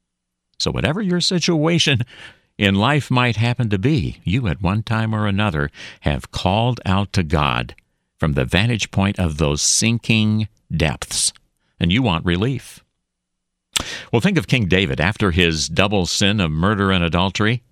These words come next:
he had this to say to the Lord, crying out to him from the very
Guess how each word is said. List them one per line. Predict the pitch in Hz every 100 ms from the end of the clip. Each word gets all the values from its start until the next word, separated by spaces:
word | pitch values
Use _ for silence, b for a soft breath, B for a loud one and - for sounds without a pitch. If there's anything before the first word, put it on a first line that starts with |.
| _ B B
he | - 127
had | 107 87
this | 101 120
to | -
say | 82 95 95
to |
the | 85 80
Lord, | 85 82 69
crying | - 120 123 113
out | 104 110
to | 104
him | 85 90 98 B B B
from | _ - 156 151 85 95 - _ _ _ _ -
the | 85
very | 69 - 101 113 139 139